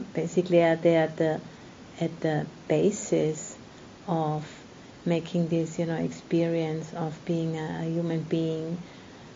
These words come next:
uh, on the planet makes it incredibly vulnerable, you know,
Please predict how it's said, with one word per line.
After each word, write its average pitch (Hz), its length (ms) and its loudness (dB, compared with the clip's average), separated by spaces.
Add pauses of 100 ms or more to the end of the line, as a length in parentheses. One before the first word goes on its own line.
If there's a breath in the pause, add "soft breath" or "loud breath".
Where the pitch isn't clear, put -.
(120)
uh, 165 460 -4
on 165 160 0
the 165 80 -2
planet 170 520 0
makes 160 320 -2
it 170 160 -4
incredibly 170 800 -2
vulnerable, 156 720 -2
you 156 160 -8
know, 165 140 -6